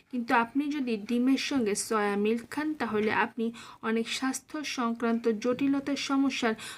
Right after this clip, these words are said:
সম্মুখীন হতে পারেন। ডিম এবং কলা উভয় খাওয়াই শরীরের জন্য নানান ধরনের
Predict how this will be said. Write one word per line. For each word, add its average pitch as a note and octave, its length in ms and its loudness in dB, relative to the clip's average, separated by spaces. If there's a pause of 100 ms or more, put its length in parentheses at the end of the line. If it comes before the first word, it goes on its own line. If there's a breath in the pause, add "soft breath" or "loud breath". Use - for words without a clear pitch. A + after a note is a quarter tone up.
সম্মুখীন C#4+ 600 0
হতে E3+ 260 -4
পারেন। D3+ 320 -6 (920)
ডিম C#4 340 2
এবং D4 380 0
কলা - 280 2 (420 loud breath)
উভয় C#4 360 0
খাওয়াই A#3 480 2 (260 loud breath)
শরীরের B3+ 520 2
জন্য C#4 220 0 (340 loud breath)
নানান A3+ 420 2
ধরনের A3+ 460 2